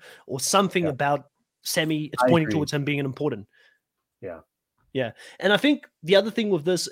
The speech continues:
Speaker 1: as well, as we're looking at it right now, is that there is still quite a few people here that could win this show, which is exciting for us as an audience to see. You know, it's not a
Speaker 2: Yeah.
Speaker 1: foregone conclusion that one person is running away with this thing.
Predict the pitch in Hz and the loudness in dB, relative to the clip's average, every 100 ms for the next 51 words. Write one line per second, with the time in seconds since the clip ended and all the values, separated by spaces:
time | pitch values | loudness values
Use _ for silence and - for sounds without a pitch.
0 | - 151 131 160 151 135 _ _ _ _ | -6 -6 0 2 2 0 _ _ _ _
1 | - _ _ _ 185 196 165 170 170 175 | -20 _ _ _ 2 2 4 2 2 -2
2 | 165 147 135 135 139 135 143 135 131 - | -4 -4 -4 -2 -2 -2 -4 -2 -2 -4
3 | 160 143 160 196 247 247 - 247 - 220 | -4 -2 0 2 4 2 2 0 2 2
4 | 208 196 196 - 196 185 156 180 151 147 | 2 2 0 2 0 2 0 2 0 -2
5 | - 151 135 139 135 - - 151 113 156 | -2 -2 -2 -2 -2 0 2 2 2 0
6 | 175 220 254 - 233 233 - - 196 - | 0 -2 0 2 2 2 0 2 2 2
7 | 175 185 165 170 175 165 - - 202 135 | -2 -4 -2 0 0 -2 -6 -4 -2 -4
8 | 110 _ _ _ 147 151 156 - _ - | -8 _ _ _ 0 0 0 -4 _ -8
9 | - 214 240 254 240 220 202 214 202 185 | 2 4 6 6 4 6 4 4 2 -2
10 | - 175 226 139 117 107 - _ - 143 | 0 0 2 0 -6 -8 -18 _ -4 4
11 | 156 151 - _ _ _ _ 135 143 196 | 6 4 -2 _ _ _ _ 0 4 6
12 | 190 202 - 175 139 151 160 147 143 147 | 6 4 4 0 2 0 2 2 2 2
13 | 139 135 120 - 107 104 | 0 -2 -8 -10 -14 -18